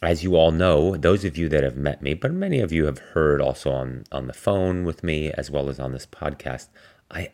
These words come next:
absolutely love this. And so tying this all back to twenty eighteen, it ties into that I love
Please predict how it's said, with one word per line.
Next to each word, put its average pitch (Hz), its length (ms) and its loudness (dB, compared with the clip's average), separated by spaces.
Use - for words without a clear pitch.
absolutely 71 640 -6
love 65 340 -8
this. - 360 -12
And 76 140 -8
so - 160 -2
tying 90 440 -2
this 87 180 -4
all 95 180 2
back 95 300 -2
to - 100 -6
twenty 78 400 -4
eighteen, 73 480 -4
it 98 160 -2
ties 95 360 -2
into 73 600 0
that 80 160 -14
I 76 120 -10
love 87 540 -4